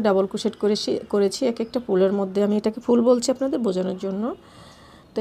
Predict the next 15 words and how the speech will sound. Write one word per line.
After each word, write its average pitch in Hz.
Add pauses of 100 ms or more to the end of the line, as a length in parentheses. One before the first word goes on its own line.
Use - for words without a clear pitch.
এখানে 208 (840)
এই 190 (140)
প্রত্যেকটি 247 (100)
double 190
ক্রোশেটের 208
উপরে 214
একটি -
করে 202 (100)
double 185
ক্রোশেট 214 (120)
করব 220 (960)
এবং 190 (220)
একটি - (120)
chain 196 (180)
করব, 208